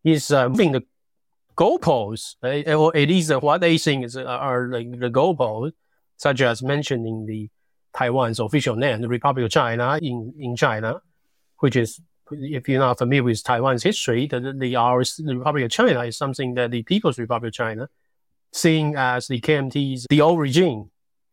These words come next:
right? So it was, it used to be politically sensitive. But now he's saying that out loud in China, and he's, um,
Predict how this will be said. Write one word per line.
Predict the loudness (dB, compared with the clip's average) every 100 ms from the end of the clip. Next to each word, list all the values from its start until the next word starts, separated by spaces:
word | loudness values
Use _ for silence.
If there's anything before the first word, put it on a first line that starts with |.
| _ -12
right? | -8 -4
So | -2 -2
it | -2
was, | -4 -8 -12
it | -14
used | -10 2 4 4
to | 4
be | 2 0 -4
politically | -4 -2 -2 -4 -4
sensitive. | -4 -6 -6 -8 -8 -10 _ _ _
But | 2
now | 4 6
he's | 4 2
saying | 4 4 4 4
that | 4 2
out | 0 2 4
loud | 4 2 -2
in | -4 -4
China, | -4 -2 -4 -8
and | -8 -6
he's, | -4 -6 -8
um, | -8 -4 -4 -6